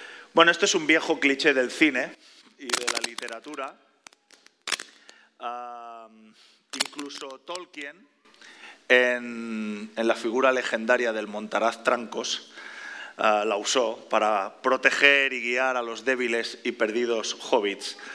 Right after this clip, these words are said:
a través de los páramos que deben atravesar en su camino a la ciudad élfica de Rivendell, mientras son perseguidos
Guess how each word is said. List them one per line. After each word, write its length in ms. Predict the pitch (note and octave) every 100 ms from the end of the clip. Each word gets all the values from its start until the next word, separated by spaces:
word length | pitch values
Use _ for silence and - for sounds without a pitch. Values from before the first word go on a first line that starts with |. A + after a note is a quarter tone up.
| - -
a 100 | B2
través 300 | A2+ A#2 B2
de 80 | B2
los 140 | A#2 -
páramos 600 | C#3 A#2+ G#2+ G2+ G#2 -
que 120 | G#2+
deben 220 | A#2+ A#2+
atravesar 500 | A#2 A2+ G#2+ G2+ A#2
en 120 | A2+
su 140 | A2 A2
camino 320 | A2 A2+ A2+
a 60 | G#2+
la 120 | G2
ciudad 360 | G#2+ G2 G#2+
élfica 420 | A2 A2 G#2+ A2 G2+
de 120 | G#2+
Rivendell, 520 | A#2 A2+ F#2 F#2 G2+
mientras 320 | A2+ C3+ D3
son 180 | - F3+
perseguidos 680 | D#3+ C#3+ C#3 C#3 A2+ B2+